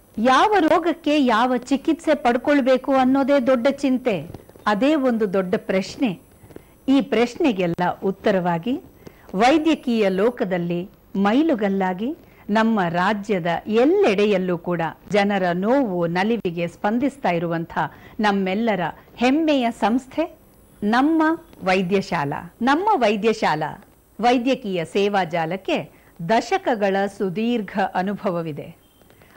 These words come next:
ಬದ್ಧತೆಯಿಂದ ಕೂಡಿದ ಸಾಮರ್ಥ್ಯ, ವಿಶ್ವ ಮಟ್ಟದ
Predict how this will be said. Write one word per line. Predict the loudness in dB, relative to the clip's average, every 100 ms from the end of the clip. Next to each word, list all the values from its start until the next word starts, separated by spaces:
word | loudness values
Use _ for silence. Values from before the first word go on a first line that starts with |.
| -8
ಬದ್ಧತೆಯಿಂದ | -2 0 0 -2 -2 -2 -2
ಕೂಡಿದ | -6 -4 -4 -2 -6
ಸಾಮರ್ಥ್ಯ, | -6 -2 -2 -2 -4 -6 -6 -6 -12 _ -20 -18 -2
ವಿಶ್ವ | 0 0 0 0
ಮಟ್ಟದ | 0 -2 -2